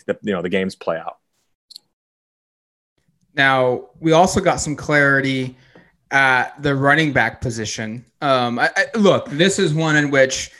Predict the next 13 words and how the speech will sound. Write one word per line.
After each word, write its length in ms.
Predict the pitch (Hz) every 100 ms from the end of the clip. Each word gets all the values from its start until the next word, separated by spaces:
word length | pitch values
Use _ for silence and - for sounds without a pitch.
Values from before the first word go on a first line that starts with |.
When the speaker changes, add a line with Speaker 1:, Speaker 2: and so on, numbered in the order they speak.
| - - _ _
Speaker 2:
you 220 | 151 196
and 100 | 170
I, 440 | 147 135 127 123 127
I 40 |
think 320 | 135 143 135 -
I 120 | 139
speak 280 | 135 - 127
for 140 | - 123
you. 340 | 113 101 101 _ _
Um, 460 | 139 120 113 101 - -
we 220 | 143 170
expect, 920 | 151 - - - 147 131 123 - - _ _ _ _ _ _ _ _
like, 300 | 117 113 -